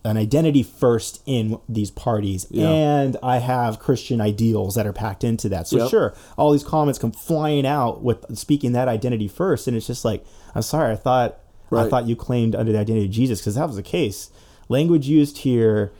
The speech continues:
Speaker 2: Right.
Speaker 1: the agenda used here would not be commonplace, I think, for, for a person of Jesus.
Speaker 2: No, and, and, and I struggle with responding in grace to some of that stuff. And so, you know, I think, I, I hope we're all equally indicted.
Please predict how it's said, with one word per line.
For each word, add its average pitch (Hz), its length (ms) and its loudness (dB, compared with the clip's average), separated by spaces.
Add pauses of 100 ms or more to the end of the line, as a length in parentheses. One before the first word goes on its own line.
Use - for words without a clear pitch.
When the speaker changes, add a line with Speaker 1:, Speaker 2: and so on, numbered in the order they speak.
(140)
Speaker 2:
Right. 113 280 0
Speaker 1:
the 123 140 2
agenda 139 640 2
used 117 380 0
here 110 400 2
would 110 180 2
not 123 300 0
be 101 260 -2
commonplace, 101 720 -2
I 104 120 -2
think, 107 260 -2
for, 95 340 -2 (180)
for - 80 -2
a 101 60 -2
person 98 320 -2
of 90 100 -4
Jesus. 92 380 -2
Speaker 2:
No, 143 340 0
and, 120 160 2
and, 139 320 -2
and 135 160 -2
I 202 80 -2
struggle 107 400 -2
with 104 220 -4
responding 101 500 -4
in 104 80 -6
grace 98 440 -8
to - 100 -12
some 98 200 -6
of 92 60 -4
that 87 160 -8
stuff. - 420 -12
And 98 120 -6
so, 113 400 -2 (720)
you 127 120 0
know, 151 160 4
I 143 100 0
think, 202 380 -2
I, 131 220 -4
I 139 100 -2
hope 151 440 2
we're 131 180 4
all 135 180 2
equally 120 440 0
indicted. 107 580 0